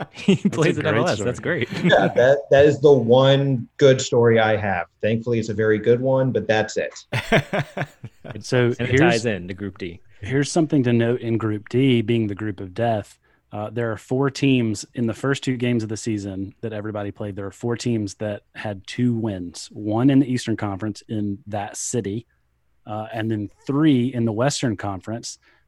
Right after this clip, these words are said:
Speaker 2: that were Colorado, Sporting K C, and Minnesota United. And you've got three of those teams in this group. And so
Speaker 1: <laughs>
Speaker 3: Wow.
Speaker 2: three teams that started off red hot all in this group. I think, uh, I think, Russell, you're right about three teams coming out of, uh,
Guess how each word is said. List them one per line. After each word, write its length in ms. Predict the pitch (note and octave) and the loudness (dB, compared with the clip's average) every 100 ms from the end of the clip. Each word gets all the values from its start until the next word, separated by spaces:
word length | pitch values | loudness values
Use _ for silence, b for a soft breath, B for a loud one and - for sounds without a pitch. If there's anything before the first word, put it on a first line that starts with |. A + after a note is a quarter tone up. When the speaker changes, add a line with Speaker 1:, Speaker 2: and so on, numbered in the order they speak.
| - | -10
Speaker 2:
that 140 | A#2 | -6
were 300 | A2 G2+ G2+ _ | -4 -6 -8 _
Colorado, 800 | - A#2 C3 C3+ A2 G#2 G2+ G#2 - _ | -4 0 2 2 0 -2 -6 -8 -14 _
Sporting 480 | - - A#2 A#2+ A#2 | -20 -6 -2 0 0
K 160 | A2 | -2
C, 380 | G#2 A#2 G#2 G#2 - | -6 -6 -6 -8 -8
and 200 | G#2+ G2+ | -6 -4
Minnesota 460 | G#2+ G#2 A#2+ G#2 | -6 -6 -6 -6
United. 500 | G#2 G#2 A#2 G#2 G2 - | -6 -6 -6 -6 -8 -6
And 100 | A2 | -4
you've 160 | G#2+ | -4
got 180 | A2+ A2 | -6 -10
three 380 | _ - C#3+ G3+ | _ -4 2 4
of 140 | D3+ | 4
those 240 | A#2+ A2+ - | 2 -2 -2
teams 420 | A#2 G#2+ G#2+ F#2+ - | -2 0 -2 -6 -6
in 220 | A#2+ A2 | -2 -2
this 340 | A2+ G#2+ - - | 0 -4 -6 -14
group. 320 | A#2+ A2+ G#2+ G2 - | -6 -2 -2 -6 -8
And 200 | A2+ G#2+ | -6 -2
so 300 | A#2 A2 A2 - | -2 -2 -6 -10
Speaker 1:
<laughs> 140 | - | -14
Speaker 3:
Wow. 220 | A2 G#2+ G2+ G2+ | -10 -10 -10 -4
Speaker 2:
three 280 | C#3 D#3 | 2 2
teams 320 | E3+ F#3+ F3+ D3+ | 4 6 4 2
that 120 | C3+ | -4
started 420 | - D#3 D3+ D3+ | -2 2 4 4
off 220 | C#3 B2+ A#2+ | 2 0 -4
red 420 | G#2+ G#2+ A#2+ C#3+ | -6 -4 -2 -2
hot 380 | - G#3+ D#3+ - _ _ _ _ - | -2 -6 -8 -10 _ _ _ _ -4
all 240 | A#2 B2+ | 0 2
in 80 | B2 | 2
this 160 | A#2+ | 0
group. 240 | - A#2 G#2+ | -2 -6 -4
I 140 | A2 | -4
think, 380 | A2+ C3 B2+ - | -2 -2 -2 -2
uh, 200 | A#2+ A2+ | -4 -4
I 40 | A2+ | -2
think, 160 | D3 | -2
Russell, 300 | C3 C3 D3 | -2 -2 -4
you're 140 | B2 A2 | -4 -4
right 220 | G#2+ A#2+ | -4 -4
about 240 | G2+ G#2 - | -6 -10 -8
three 180 | A2+ | -8
teams 240 | G#2+ G#2+ G2 | -6 -6 -6
coming 220 | G#2 G2+ | -8 -12
out 180 | G2 F#2 | -12 -14
of, 160 | F2 F#2 | -16 -14
uh, 320 | F#2+ F#2 F#2 | -14 -14 -16